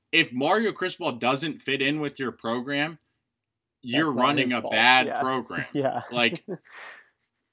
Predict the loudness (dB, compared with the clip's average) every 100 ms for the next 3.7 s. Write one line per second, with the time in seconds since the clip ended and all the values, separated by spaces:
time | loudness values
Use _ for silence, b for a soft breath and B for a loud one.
0 | _ -2 2 2 2 2 2 0 -4 2
1 | 2 2 -2 -4 0 -2 -2 -2 0 -2
2 | -4 -2 -2 -2 -4 -4 -2 -2 -2 -6
3 | -8 -4 -6 -6 -6 -6